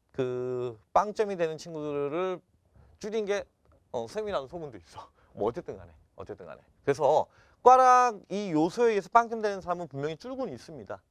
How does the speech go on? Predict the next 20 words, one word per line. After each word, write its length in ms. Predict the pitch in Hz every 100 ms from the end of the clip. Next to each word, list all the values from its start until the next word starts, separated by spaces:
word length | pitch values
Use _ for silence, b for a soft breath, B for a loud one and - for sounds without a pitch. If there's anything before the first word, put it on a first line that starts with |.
| _ _ _ _ _
줄고 240 | 220 226 208
있는데 440 | 151 165 165 85 _ _ _
사실은 680 | - 190 202 196 196 196 - _ _
이 260 | 85 131 147
과락 280 | 208 220 220
요소에서 220 | 165 160
가장 340 | - - 139 143
큰 200 | - 196
거는 200 | 190 123
뭐냐면 460 | 87 87 165 95 92
요거야. 500 | 110 113 76 82 80 _ _ _ _ _ _ _ _ _ _ _ _ -
분량, 500 | - 147 180 156 - _ _
분량. 320 | - 143 113 - - _ - - _ - - - - - -
분량이 560 | - 151 170 160 185 196
현저하게 640 | 233 254 226 233 196 165
미달되는 500 | 98 104 147 135 95
친구들이야. 640 | - 92 82 - 73 82 _ -
예를 160 | 190 233
들어서 100 | 208
여러분들, 460 | 165 156 165 113